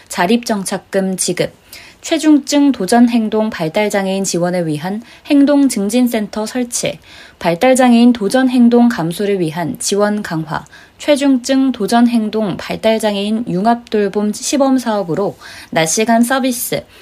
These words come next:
지원주택 우선 배치 등을 요구사항으로 내놓았습니다. 아울러 이 단체는 발달장애인 권리 옹호를 위한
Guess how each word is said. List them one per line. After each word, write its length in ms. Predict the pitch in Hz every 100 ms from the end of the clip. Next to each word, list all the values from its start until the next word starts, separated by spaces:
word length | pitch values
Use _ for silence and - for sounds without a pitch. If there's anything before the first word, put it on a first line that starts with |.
| -
지원주택 720 | - 226 262 269 247 247 240 240
우선 300 | 185 247 240
배치 300 | 220 202 196
등을 260 | 170 196
요구사항으로 680 | 185 151 220 214 196 160 165
내놓았습니다. 800 | 147 147 180 175 - 143 120 101 _ - - - - _
아울러 340 | 165 175 202
이 80 | 202
단체는 600 | 190 185 - 185 220 165 - - -
발달장애인 720 | 185 254 262 262 240 247 254
권리 320 | 202 190 226
옹호를 540 | 208 185 208 240 240 196
위한 340 | 175 185 120